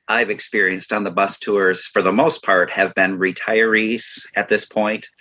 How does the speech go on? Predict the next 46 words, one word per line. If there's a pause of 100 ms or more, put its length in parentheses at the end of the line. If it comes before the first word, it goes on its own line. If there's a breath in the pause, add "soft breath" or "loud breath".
(360 loud breath)
A
lot
of
them (160)
have
a
passion
for
church
history. (720 loud breath)
Um,
however,
some
of
them
are,
are
newbies
to
it
and
are
actually (180 loud breath)
sometimes
they're
first-time
visitors
to
some
of
these
sites
that
maybe
they've
heard
about
their
entire
lives
and
have
never,
uh,
experienced
them.